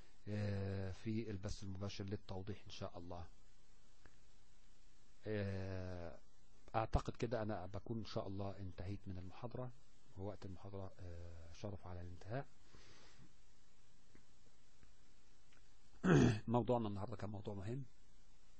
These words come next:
هيجي في الاختبار الفاينل. آه، إن شاء الله هيجي في اختبار الفاينل. آه،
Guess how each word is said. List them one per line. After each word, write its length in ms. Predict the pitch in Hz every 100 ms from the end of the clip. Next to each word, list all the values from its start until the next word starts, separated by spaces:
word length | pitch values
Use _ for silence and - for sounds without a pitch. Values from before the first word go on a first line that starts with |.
| - - - - -
هيجي 240 | 110 117 117
في 60 |
الاختبار 400 | 113 - 107 113
الفاينل. 520 | 107 95 110 107 92 98
آه، 200 | 104 95
إن 60 | -
شاء 200 | - -
الله 180 | 104 -
هيجي 240 | 101 101
في 80 | -
اختبار 300 | - 104 101
الفاينل. 420 | - 117 127 143 135 - - - - - - - - - - - - - - - - - - - -
آه، 960 | 113 107 107 107 107 107 107 104 107